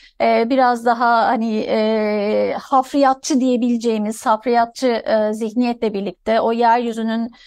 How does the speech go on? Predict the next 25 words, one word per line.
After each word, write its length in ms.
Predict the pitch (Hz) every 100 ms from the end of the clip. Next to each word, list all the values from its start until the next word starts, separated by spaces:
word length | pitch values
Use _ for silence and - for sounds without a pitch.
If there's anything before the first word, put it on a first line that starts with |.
| _ 220
e, 320 | 214 220 233
bütün, 440 | 254 - 240 240
e, 1080 | 240 226 226 226 220 208 202 190 190 202 226
yapısını, 920 | 254 254 262 - 269 233 226 220 226 233
bütün 360 | 262 269 262
kaynağını, 920 | 262 233 233 226 220 220 214 220 -
e, 340 | - 220 214 220
kazıyarak, 640 | - 233 247 269 247 226 226
alt 300 | 214 233 247
üst 180 | -
ederek, 400 | 220 208 214 294 _ - - -
e, 340 | 226 226 233
gelen, 520 | 233 240 240 302 269
gelinen 460 | 240 240 240 285 330
bir 120 | 262
dönem. 380 | 269 240 196 190 -
E, 260 | 226 233
bu 220 | 240 277 -
elbette 680 | 302 403 349 277 - 269
insanın, 600 | 254 262 254 285 269 285 320
e, 320 | 240 240 240
doğayla 380 | 240 247 269 294
olan 120 | 269
ilişkisini 680 | 262 247 - 262 233 254 269
de, 260 | 240 214